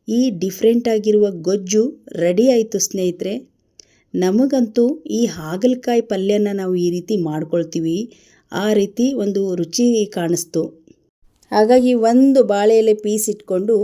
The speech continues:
ಅದಕ್ಕೆ ಇವಾಗ ಈ ರೆಡಿ ಮಾಡ್ಕೊಂಡಿರುವ ಆರೆಂಜ್ ಸಿಪ್ಪೆಯ ಗೊಜ್ಜನ್ನು ಹಾಕ್ತಾ ಇದ್ದೀನಿ. ತುಂಬ ಚೆನ್ನಾಗಿ ರುಚಿ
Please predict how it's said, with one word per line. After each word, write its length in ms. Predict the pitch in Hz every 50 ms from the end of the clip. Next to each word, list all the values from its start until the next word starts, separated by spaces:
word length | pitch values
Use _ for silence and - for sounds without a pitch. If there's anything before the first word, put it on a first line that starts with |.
| 254 - -
ಅದಕ್ಕೆ 240 | 185 196 208 - 254 240
ಇವಾಗ 200 | 214 196 185 190 - 175 233 320 _ - - 190
ಈ 80 | 190 202 214 214 - - - 175
ರೆಡಿ 200 | 165 165 185 240 269 277
ಮಾಡ್ಕೊಂಡಿರುವ 640 | 254 240 214 214 - 208 202 196 185 185 180 180 175 170 170 - - _ _ _ _ _ _ _ _ _ _ _ _ _ _ _ _ _ _ _ _ _ _ _ _ -
ಆರೆಂಜ್ 460 | 156 160 170 180 208 262 277 262 277 240 -
ಸಿಪ್ಪೆಯ 400 | - 226 214 - 220 214 208 202 190 190 190 208 - _ _ - 170 165
ಗೊಜ್ಜನ್ನು 440 | 175 180 165 175 - 247 247 233 226 196 180
ಹಾಕ್ತಾ 280 | 175 170 - - 180 175 175
ಇದ್ದೀನಿ. 260 | 170 170 170 170 170 196 247 - _ - 180
ತುಂಬ 300 | 175 175 196 214 233 262 254 254 -
ಚೆನ್ನಾಗಿ 420 | 226 208 202 196 185 180 190 190 190 190 208 - - 202
ರುಚಿ 260 | 190 196 - - 254